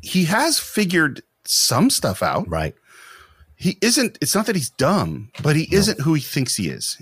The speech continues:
Speaker 1: you know?
Speaker 2: Right. He's got an overinflated
Speaker 1: Uh.
Speaker 2: sense of self. Yes.
Speaker 1: So the governor shows up and is talking, 'cause Dick Little is there too,
Speaker 2: Mm-hmm.
Speaker 1: is talking to Dick Little and to Bob. And the governor clearly doesn't even know who Bob is
Speaker 2: No.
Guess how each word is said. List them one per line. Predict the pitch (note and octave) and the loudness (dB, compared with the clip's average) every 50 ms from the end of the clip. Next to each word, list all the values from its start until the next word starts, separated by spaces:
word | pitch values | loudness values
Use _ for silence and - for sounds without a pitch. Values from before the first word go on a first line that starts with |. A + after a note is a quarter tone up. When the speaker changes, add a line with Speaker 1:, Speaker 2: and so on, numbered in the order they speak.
| - - | -8 -4
Speaker 1:
you | - B2 A#2 | 0 2 2
know? | G#2+ G#2 G#2+ A2+ | 2 2 4 2
Speaker 2:
Right. | D3+ F3 - - _ _ _ _ | 2 2 0 -4 _ _ _ _
He's | A2 A2 | 0 2
got | A2+ B2+ | 2 2
an | A2+ - | 2 4
overinflated | - - C3+ C3 C#3 B2 A2 - C3 B2+ A#2 A2+ G#2+ G#2 - - A#2 A2 G#2+ G#2+ | 2 2 4 4 2 2 2 2 2 4 4 4 2 0 0 0 2 2 2 2
Speaker 1:
Uh. | G2+ | 0
Speaker 2:
sense | - - G2+ F#2 - | 0 0 0 -2 -2
of | - - | -2 -2
self. | - D2+ - - - - - - | -4 -4 -6 -8 -14 -18 -20 -20
Yes. | - - - - - - - - - _ _ _ - - - - - - - - _ _ _ | -16 -16 -14 -14 -14 -16 -18 -18 -20 _ _ _ -20 -20 -20 -20 -20 -20 -20 -20 _ _ _
Speaker 1:
So | - - D3+ | -2 0 2
the | C3 B2+ | 2 2
governor | A2 A2 C#3+ E3 F#3+ G#3+ G3 F#3+ | 2 4 4 4 4 4 4 4
shows | D#3+ - - E3+ C#3 C3 - | 2 2 2 2 2 2 2
up | A2 F#2 F2 F2 - _ _ - - - _ _ _ _ _ _ _ - - _ _ _ _ _ _ | 2 2 2 0 -2 _ _ -20 -20 -20 _ _ _ _ _ _ _ -20 -20 _ _ _ _ _ _
and | - B2+ B2 A#2+ A#2 A#2 A#2 A2+ A2+ A2+ A2+ A2+ A2+ - | 0 2 2 4 4 4 2 2 2 2 2 2 0 0
is | - A2 - | -2 -4 -4
talking, | - - - C#3+ C#3+ C#3 - D3+ C3+ B2+ | -4 0 2 2 2 2 2 2 2 2
'cause | - - G2 | 0 -2 -4
Dick | F#2 E2+ D3+ D3+ - | -2 -2 -2 -2 2
Little | C3+ C3+ C#3 C#3+ A2+ | 2 2 4 4 2
is | G2 E2+ - | 2 0 0
there | - F#2+ F2+ | 0 -2 -2
too, | F2 - - A2 F#2+ F2 | -2 0 0 2 2 2
Speaker 2:
Mm-hmm. | E2+ E2+ | 2 0
Speaker 1:
is | - | 0
talking | - - A#2 A2 - A#2+ A2 | 0 0 0 0 2 0 0
to | G2+ | 0
Dick | F2+ A2 A2 A2 - | 0 -2 -2 -2 0
Little | A2+ G#2+ G2+ G2+ F#2+ - - | 0 0 0 0 -2 -2 -4
and | G2+ G#2 A2+ B2+ B2+ | -2 0 0 0 0
to | |
Bob. | B2+ A2+ G#2 F2 D#2+ D2+ D#2+ G2 C3 B2+ - - - - - - - - _ _ _ _ _ | 0 0 0 0 2 0 0 -2 -4 -10 -14 -20 -20 -20 -20 -20 -20 -20 _ _ _ _ _
And | A2+ A#2 A2+ A2 A2 G#2+ G#2 G#2 G#2 G#2 G#2 - _ _ _ _ _ | 0 0 2 2 2 0 0 0 0 -2 -4 -8 _ _ _ _ _
the | - D#3+ | -4 0
governor | C#3+ B3+ D#4 F4+ C#3 A#2 | 2 2 2 2 2 0
clearly | - - D3 C#3 A2+ G2 | 2 2 2 2 2 2
doesn't | F2 F#2 F#2+ F#2 F2+ | 0 0 -2 -2 -2
even | E2+ E2 F2 | -2 -2 0
know | F2 E2 | -2 -2
who | E2 F2+ E2+ | -2 -2 -2
Bob | - G2 F#2 E2+ F2 E2 | 0 0 0 2 2 2
is | F2+ A#2 A2+ | 2 2 2
Speaker 2:
No. | B2 B2 G#2 | 2 2 0